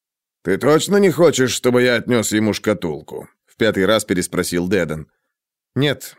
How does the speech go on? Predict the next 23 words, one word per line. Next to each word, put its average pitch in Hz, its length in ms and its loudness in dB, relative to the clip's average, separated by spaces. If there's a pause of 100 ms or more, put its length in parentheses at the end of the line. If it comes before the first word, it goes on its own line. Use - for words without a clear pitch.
я 139 300 4
обещал 156 400 4
Маэру, 160 320 4
что 147 160 0
если 139 260 2
найду 135 300 0
какие-то 127 400 0
деньги, 147 300 0
то 151 100 0
верну 127 300 0
ему 123 240 0
их 104 160 -2
лично», — 95 420 -4 (140)
соврал 87 420 -2
я. 87 220 -4 (580)
«Однако 160 460 0
я 175 100 4
прошу 160 300 2
тебя 160 240 2
отнести 151 400 0
ему 147 200 4
вот 127 220 2
это». 90 260 -2